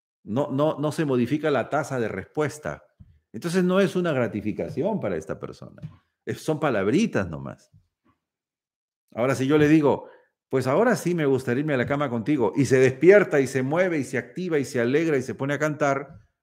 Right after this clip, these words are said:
entonces ya sé que se mueve por esto, pues. Y no nos engañemos, pues. Si se mueven por eso, ya sabemos. Ahora, si yo le doy eso,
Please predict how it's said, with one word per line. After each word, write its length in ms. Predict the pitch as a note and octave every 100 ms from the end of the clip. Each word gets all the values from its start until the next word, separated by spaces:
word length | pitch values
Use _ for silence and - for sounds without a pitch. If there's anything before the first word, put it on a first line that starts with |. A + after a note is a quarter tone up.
| _ _
entonces 300 | - F#3 D3
ya 140 | F3 F3+
sé 240 | G3+ G3+
que 500 | F3+ C#3+ C3+ - - _ -
se 240 | - D#3+
mueve 280 | D3+ A3 A3+
por 220 | D#3+ D#3
esto, 480 | A#3 A3 - A#2+ F#2+
pues. 340 | D#2+ D2 - _ _ _ _ _ _ _ _ _ _ _ _ _ _ _ _ _ _ _
Y 100 | A2+
no 120 | C3+
nos 160 | F3+ D3+
engañemos, 540 | C#3 C#3 F#3+ G3 G#2+ -
pues. 140 | F2 D#2+ _ _ _ _ _ _ _
Si 160 | B2+
se 120 | A#2
mueven 300 | C3 E3+ G3
por 160 | F3+ F#3
eso, 300 | F#3 D#3+ F#3
ya 160 | D#3 D#3
sabemos. 720 | D#3 E3+ A3+ A3 C#3+ A#2 _ _ _ _ _ _ _ _
Ahora, 300 | - D#3+ E3
si 160 | C3+ C3
yo 180 | D3+ G#3+
le 140 | A3+
doy 400 | G#3 G#3 G#3 G#3
eso, 680 | F#3+ - C3+ C#3+ G3 -